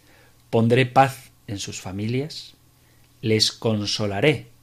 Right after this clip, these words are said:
en sus penas, seré su refugio seguro durante la vida y, sobre todo, en la hora de la muerte. Derramaré abundantes bendiciones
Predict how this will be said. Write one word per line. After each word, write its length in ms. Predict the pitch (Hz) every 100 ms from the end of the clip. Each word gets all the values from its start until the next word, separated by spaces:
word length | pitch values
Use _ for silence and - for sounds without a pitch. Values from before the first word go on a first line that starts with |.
| _
en 160 | 101 95
sus 260 | - -
penas, 540 | - 113 123 127 - - _ _ _ _ _ _
seré 580 | - - 113 143 165 - -
su 260 | - 117
refugio 600 | 110 110 - 180 180 185 175
seguro 580 | - 143 196 202 214 -
durante 540 | 120 120 110 107 104 101
la 120 | 98
vida 340 | 147 175 202 - - -
y, 140 | 117
sobre 400 | - - 170 170
todo, 420 | 151 160 156 165 - - -
en 180 | 113
la 140 | 98 104
hora 200 | 117 98
de 100 | 90
la 100 | 90
muerte. 420 | 87 85 - - _ _ _ _ - - _ -
Derramaré 680 | - 92 98 101 104 123 123
abundantes 680 | 117 113 113 131 131 131 120
bendiciones 800 | 120 117 110 143 160 156 156